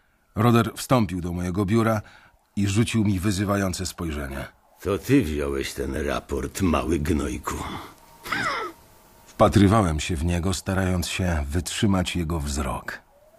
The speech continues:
Speaker 1: Roder stał w drzwiach do mojego biura, ziejąc żądzą zemsty. Wreszcie syknął przez zęby.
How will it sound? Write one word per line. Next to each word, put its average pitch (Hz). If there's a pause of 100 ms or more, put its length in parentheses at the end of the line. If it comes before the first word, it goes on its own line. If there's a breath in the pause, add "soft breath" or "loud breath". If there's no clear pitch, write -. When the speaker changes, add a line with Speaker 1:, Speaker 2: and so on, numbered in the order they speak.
(440)
Speaker 1:
Roder 98
stał 98
w 69
drzwiach 78
do 92
mojego 85
biura, 73 (360 soft breath)
ziejąc 87
żądzą 92
zemsty. 76 (1000)
Wreszcie 95 (100)
syknął -
przez 78
zęby. 71